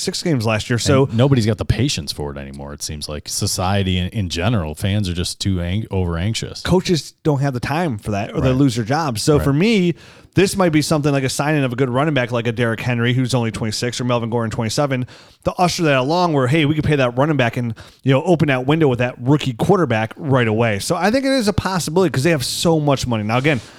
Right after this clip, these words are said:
Speaker 1: that defense is depleted. That offensive line is depleted, but they do have the money to spend. I hear, here's another name. Here's an interesting name for somebody that I don't really love,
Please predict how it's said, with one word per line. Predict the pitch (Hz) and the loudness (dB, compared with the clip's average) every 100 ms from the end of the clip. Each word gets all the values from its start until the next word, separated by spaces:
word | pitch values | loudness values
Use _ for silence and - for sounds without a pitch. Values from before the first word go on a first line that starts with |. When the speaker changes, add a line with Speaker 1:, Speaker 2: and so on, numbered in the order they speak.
| - - | -10 -2
Speaker 1:
that | 156 135 | 0 2
defense | 156 - 107 98 - - _ - | 2 2 -2 -4 -8 -14 _ -8
is | 123 | -6
depleted. | 113 - 117 95 | -4 -2 -2 -2
That | 117 | -4
offensive | 151 135 110 117 113 | 0 0 0 -2 -2
line | 113 117 104 | 0 -2 -2
is | 95 | -6
depleted, | 98 - 175 127 113 - - - - | -8 0 2 2 -2 -10 -20 -16 0
but | 202 160 - 160 | 2 2 -2 -2
they | 147 | 2
do | 151 | 4
have | 147 123 | 4 2
the | 120 | 0
money | 117 107 | -2 -2
to | |
spend. | 98 - 110 85 95 _ 185 | -4 -4 -6 -6 -12 _ -4
I | |
hear, | 190 220 | 0 2
here's | 247 262 | 2 2
another | 214 143 127 | 0 0 2
name. | 123 131 | 0 0
Here's | 220 | -2
an | 180 | -2
interesting | 165 139 120 113 | -2 -2 -4 -4
name | 101 95 98 | -4 -6 -6
for | 131 | -4
somebody | - 143 131 | 0 2 2
that | 127 - - | 0 -4 -4
I | 175 | 0
don't | 175 165 147 | 2 0 2
really | 139 127 | 2 2
love, | 107 104 117 185 220 | 0 0 0 0 -4